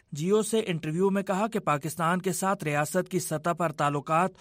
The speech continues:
ان کے ملک کے لیے سب سے بڑا چیلنج ہیں۔ انہوں نے یہاں تک کہا کہ طالبان اور القاعدہ سے بھی بڑا خطرہ پاکستان سے تعلقات کی نوعیت ہے۔ افغانستان کے صدر نے ایک مرتبہ پھر یہ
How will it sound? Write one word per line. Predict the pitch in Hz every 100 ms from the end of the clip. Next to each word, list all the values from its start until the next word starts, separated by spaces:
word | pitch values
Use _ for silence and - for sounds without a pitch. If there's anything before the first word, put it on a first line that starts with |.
| - -
ان | 185 196
کے | 196 202
ملک | 165 180 185
کے | 190
لیے | 185 196
سب | - 185
سے | - 180
بڑا | 151 147 170
چیلنج | 160 147 147
ہیں۔ | 143 160 - - _
انہوں | 156 160 190
نے | 185
یہاں | 160 143 170
تک | 180 190
کہا | 185 190
کہ | 208
طالبان | 202 156 151 151 147 175 196
اور | 170
القاعدہ | 147 151 147 151 175
سے | 180
بھی | 165 165
بڑا | 143 147
خطرہ | 143 156 190 190 - - -
پاکستان | 160 165 185 175 190 208
سے | 214 208
تعلقات | 180 156 151 156 165 180
کی | - 185
نوعیت | 147 147 147 147
ہے۔ | 156 147 - - -
افغانستان | 147 151 160 160 175 196
کے | 196
صدر | 190 165 156 202
نے | 226
ایک | - 165 170
مرتبہ | 175 160 165 165
پھر | 156 175
یہ | 180 185